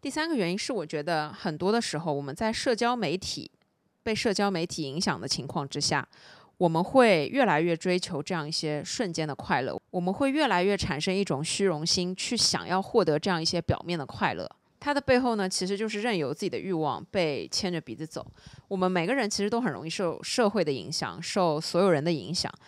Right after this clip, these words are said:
包括受社交媒体的影响。而且现在因为有了大数据，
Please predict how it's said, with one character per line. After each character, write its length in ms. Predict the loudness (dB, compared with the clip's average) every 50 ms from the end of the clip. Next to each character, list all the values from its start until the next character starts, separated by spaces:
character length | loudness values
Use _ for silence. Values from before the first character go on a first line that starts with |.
| -20 -8 _
包 180 | 2 4 4 4
括 300 | 2 2 2 2 2 2
受 300 | 0 0 0 0 2 0
社 200 | 0 0 0 2
交 160 | 4 2 2
媒 200 | 2 0 -2 -4
体 120 | -6 -8
的 80 | -8 -8
影 220 | -8 -8 -6 -4
响。 180 | -2 -2 -2 -4 -6 -4
而 100 | -2 2
且 120 | 2 4
现 120 | 4 4 2
在 80 | 2
因 140 | 4 4 4
为 80 | 4 4
有 80 | 2
了 80 | 2 0
大 200 | 0 0 0 0
数 160 | 0 -4 -6
据， 300 | -8 -8 -10 -10 -10